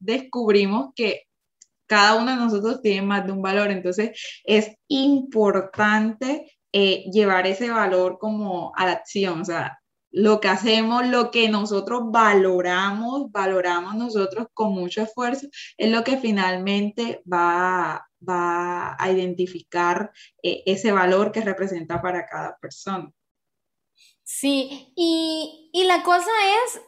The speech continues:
Speaker 2: no es que todos tenemos que tener los mismos valores, la misma prioridad en lo absoluto, es simplemente para saber cómo, eh, podemos, eh, interactuar y conocernos mejor a raíz de, mm, ellos. Y saber que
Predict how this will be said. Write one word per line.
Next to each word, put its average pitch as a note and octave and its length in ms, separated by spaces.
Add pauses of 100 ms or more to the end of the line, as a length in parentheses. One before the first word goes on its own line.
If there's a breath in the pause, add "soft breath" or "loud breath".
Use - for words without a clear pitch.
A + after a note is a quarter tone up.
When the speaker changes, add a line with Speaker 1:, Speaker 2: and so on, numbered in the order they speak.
Speaker 2:
no D#4+ 300
es F#4+ 160
que F#4+ 100
todos E4+ 320
tenemos D#4 380
que D#4 80
tener B3+ 420 (220 loud breath)
los A#3+ 200
mismos C4+ 380
valores, B3+ 460
la A3+ 160
misma C4+ 360
prioridad A3+ 520 (320 loud breath)
en A#3+ 180
lo A#3 60
absoluto, A#3 480
es A3+ 200
simplemente C#4 380
para C4 160
saber A3+ 400
cómo, C4 500 (220 loud breath)
eh, - 160
podemos, B3 640
eh, A3+ 320
interactuar A#3 840
y E4 80
conocernos A3+ 680
mejor B3+ 460 (320 loud breath)
a C4 120
raíz G#3 480
de, G3 640
mm, - 80 (360 loud breath)
ellos. C4 500 (380 loud breath)
Y B3 140
saber A#3 720
que A#3 680